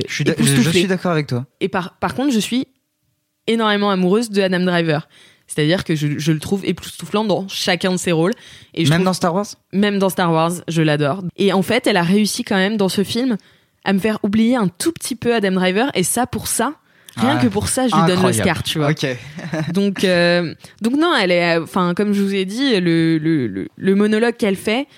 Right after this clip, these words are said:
Speaker 2: c'est vraiment, pour moi, euh, du grand cinéma et c'est un travail d'acteur, euh, incroyable et elle est très juste dans ce rôle et très, euh, ouais,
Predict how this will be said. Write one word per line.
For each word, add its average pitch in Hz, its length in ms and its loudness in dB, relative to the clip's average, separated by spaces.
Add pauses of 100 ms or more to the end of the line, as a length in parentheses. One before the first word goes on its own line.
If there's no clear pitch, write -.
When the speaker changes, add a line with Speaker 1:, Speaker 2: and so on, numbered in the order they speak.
(540)
Speaker 2:
c'est 202 300 0
vraiment, 196 360 0 (420)
pour 196 180 -2
moi, 208 280 2
euh, 165 340 2
du 165 220 -4
grand 190 280 0
cinéma 196 680 0
et 170 160 0
c'est 156 560 -2
un 160 80 0
travail 185 340 0
d'acteur, 180 520 0
euh, 160 180 2
incroyable 196 640 0
et - 20 2
elle 156 140 2
est 160 100 0 (480)
très 269 240 2
juste 233 380 0
dans 185 160 0
ce - 100 -8
rôle 220 220 0
et 170 120 2
très, 202 380 -2
euh, 156 360 -2
ouais, - 160 -8